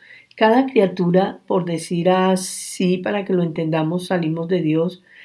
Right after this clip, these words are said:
a imagen y semejanza de Dios, pero muy pequeños, entonces en las manos de Dios es como una pequeña chispa llena de luz.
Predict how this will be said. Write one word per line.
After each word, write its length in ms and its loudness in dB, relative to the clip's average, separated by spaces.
a 100 2
imagen 380 0
y 60 0
semejanza 680 -4
de 140 0
Dios, 360 -2
pero 220 0
muy 220 2
pequeños, 680 -4
entonces 640 -4
en 120 0
las 140 0
manos 280 -2
de 120 0
Dios 260 -4
es 100 -10
como 160 -2
una 180 -2
pequeña 520 -6
chispa 400 -6
llena 320 -2
de 100 -4
luz. 420 -8